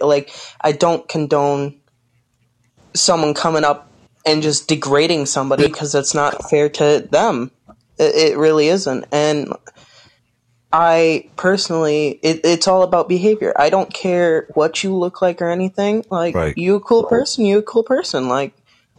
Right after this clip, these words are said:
Speaker 2: Exactly.
Speaker 1: I really could care less. <laughs> Like, and, and,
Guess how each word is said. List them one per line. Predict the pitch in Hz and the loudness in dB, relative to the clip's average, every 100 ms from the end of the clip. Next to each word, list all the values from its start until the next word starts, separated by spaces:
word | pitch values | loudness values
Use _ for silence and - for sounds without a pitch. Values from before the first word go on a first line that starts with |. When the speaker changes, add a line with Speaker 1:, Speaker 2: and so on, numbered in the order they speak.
| - | -14
Speaker 2:
Exactly. | 85 80 80 143 - | -8 -4 -4 -4 -2
Speaker 1:
I | 160 | 0
really | 254 196 196 220 | 2 2 2 0
could | - 196 | -4 -2
care | 190 214 | 0 0
less. | 240 370 - - | 0 0 -2 -2
<laughs> | |
Like, | 185 185 190 190 - _ _ _ _ _ | 0 2 2 -2 -10 _ _ _ _ _
and, | - 208 202 | 0 2 2
and, | 185 196 196 190 | 2 2 0 -2